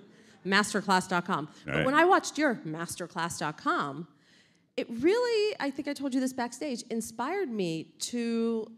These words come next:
Speaker 1: and stop
Speaker 2: To think
Speaker 1: talking
Speaker 2: about.
Speaker 1: about, to stop talking about writing a book and actually sit down and try to write a book.
Speaker 2: Good. Good.
Speaker 1: And the best advice, in my opinion, that you gave was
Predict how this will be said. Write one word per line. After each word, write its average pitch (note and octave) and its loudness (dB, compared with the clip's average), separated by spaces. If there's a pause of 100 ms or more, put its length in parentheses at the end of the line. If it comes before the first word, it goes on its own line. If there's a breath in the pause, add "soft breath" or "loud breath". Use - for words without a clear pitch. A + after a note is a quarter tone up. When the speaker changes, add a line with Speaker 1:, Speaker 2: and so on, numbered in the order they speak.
(100)
Speaker 1:
and A3+ -2
stop - -4
Speaker 2:
To G3+ 0
think - 2
Speaker 1:
talking F#3+ 0
Speaker 2:
about. D2 2
Speaker 1:
about, - -14
to C4 -4
stop - -2
talking C#4+ 0
about F#3 0
writing D#3 -2
a D3+ -6
book D3+ -6
and F#3 -2
actually G3 -2
sit A3 -6
down G#3+ 0
and F#3 -4
try D#3+ -2
to - -6
write A#2 -4
a - -8
book. G#2+ -8
Speaker 2:
Good. E2+ -4
Good. - -20 (480 loud breath)
Speaker 1:
And G#3+ 2
the G#3+ 4
best C4 -2
advice, G#3+ -2
in F3+ -2
my C4 0
opinion, D#3+ -4
that A2+ -10
you E3 -6
gave D3+ -6
was D#3 -8